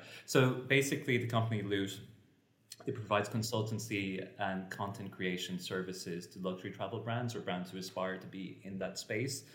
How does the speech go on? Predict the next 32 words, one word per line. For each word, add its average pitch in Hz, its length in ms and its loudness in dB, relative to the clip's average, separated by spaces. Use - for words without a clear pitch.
And 107 80 6
I 107 60 8
work 104 280 2
frequently 113 520 0
with 98 120 2
hotels 98 640 0
because 95 400 -4
you 107 60 2
might 107 180 2
have - 100 -4
a - 40 -10
client 95 420 -2
from 95 220 -4
company 92 560 -6
X - 500 0
and 101 160 2
they 95 460 2
are 98 240 2
very 95 240 2
good, 92 480 2
but 110 240 2
they 104 140 6
really 107 260 2
have 101 180 -2
lost 98 320 6
sight 95 220 2
of 92 80 -4
how 98 140 0
they 92 120 -2
compare 95 380 -2
to 90 400 -2
Y, 90 540 4